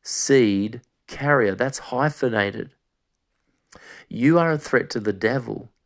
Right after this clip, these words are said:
The battle that you're in is because of the seed of the kingdom that you carry. He doesn't care. The devil doesn't care if people go to church,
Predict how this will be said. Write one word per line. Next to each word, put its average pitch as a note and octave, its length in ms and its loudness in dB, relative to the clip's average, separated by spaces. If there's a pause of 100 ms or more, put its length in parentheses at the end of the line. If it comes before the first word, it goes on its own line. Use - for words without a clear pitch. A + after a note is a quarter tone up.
(520)
The A#2 180 2
battle C#3+ 400 2
that C#3 140 0
you're A2 200 -2
in A#2+ 420 -4 (520)
is A2+ 180 -4
because A2+ 400 -2
of G2+ 140 -2
the G#2 140 -2
seed D3 720 2
of G#2 220 -2
the G#2 120 2
kingdom F3 720 0
that G2+ 100 -4
you G2+ 160 -6
carry. G2+ 460 -10 (320)
He F3+ 260 0
doesn't D3+ 360 2
care. G#2 220 0
The A#2+ 80 0
devil E3 260 2
doesn't D3 240 0
care A2+ 220 0
if G#2+ 100 -2
people A2 220 -2
go G2+ 160 4
to F#2 100 -4
church, - 580 -4